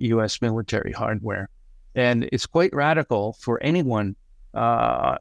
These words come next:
on the Washington sort of s-, uh, circuit scene to, uh, to call for an end to U S, uh, military aid. And by the way, our, our leading national, uh,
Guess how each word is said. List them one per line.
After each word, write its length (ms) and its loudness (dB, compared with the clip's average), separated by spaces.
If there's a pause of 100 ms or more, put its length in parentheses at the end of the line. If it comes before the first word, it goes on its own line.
on 140 2
the 60 2
Washington 720 2
sort 260 -2
of 140 -8
s-, 240 -8 (100)
uh, 300 -4
circuit 540 -2 (320)
scene 520 0
to, 380 0 (320)
uh, 140 -2
to 160 -4
call 300 2
for 220 0
an 100 -4
end 380 0
to 120 -2
U 200 0
S, 440 -4
uh, 260 -2
military 560 -2
aid. 140 -8 (300)
And 100 0
by 180 4
the 80 2
way, 320 2
our, 380 0 (140)
our 140 2
leading 460 2
national, 720 -2 (260)
uh, 60 -20